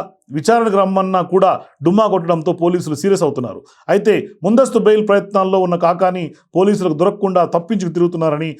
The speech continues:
ప్రచారం జరుగుతోంది. దీంతో ఎట్టి పరిస్థితుల్లో అయినా కాకానిని అరెస్ట్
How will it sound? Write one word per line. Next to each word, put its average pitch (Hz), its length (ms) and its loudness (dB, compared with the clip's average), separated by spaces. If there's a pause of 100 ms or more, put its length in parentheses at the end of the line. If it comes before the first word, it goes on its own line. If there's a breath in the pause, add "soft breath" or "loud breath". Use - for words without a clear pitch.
(220 soft breath)
ప్రచారం 170 380 0
జరుగుతోంది. 135 420 -4 (260)
దీంతో 226 320 2 (340 loud breath)
ఎట్టి 190 300 0
పరిస్థితుల్లో 208 580 2
అయినా 185 180 0 (340 loud breath)
కాకానిని 190 460 0
అరెస్ట్ 180 240 0